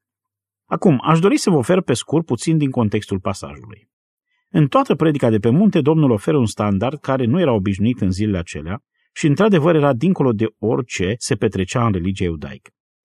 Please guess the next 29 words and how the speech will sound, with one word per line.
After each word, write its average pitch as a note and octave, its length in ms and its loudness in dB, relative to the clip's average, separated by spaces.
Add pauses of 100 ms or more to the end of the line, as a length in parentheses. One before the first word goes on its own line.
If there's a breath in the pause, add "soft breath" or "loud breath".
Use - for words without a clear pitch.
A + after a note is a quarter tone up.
(180)
Le-a D3 140 2
oferit E3 320 0
un D#3+ 120 4
nou D3 260 2
standard F2+ 640 -4 (160 soft breath)
cu F3+ 120 -6
privire A2+ 300 0
la B2 140 2
ei D#3+ 160 2
înșiși. A#2 480 -2
Le-a G2 160 -2
oferit G#2 320 -2
un A#2 80 2
nou G#2+ 140 2
standard, A2 560 -2 (220 loud breath)
mai A2 140 2
exact, G#2 560 -2 (160)
nu G2+ 260 0
unul G3 200 4
nou, A2 180 2
ci - 120 -10
o G2 140 0
reiterare A#2 520 0
a A2 40 -2
celui G#2 260 -2
vechi, D#2 300 -12 (260 loud breath)
a F#2 100 -6
celui C3 260 0
divin. D#3 420 -2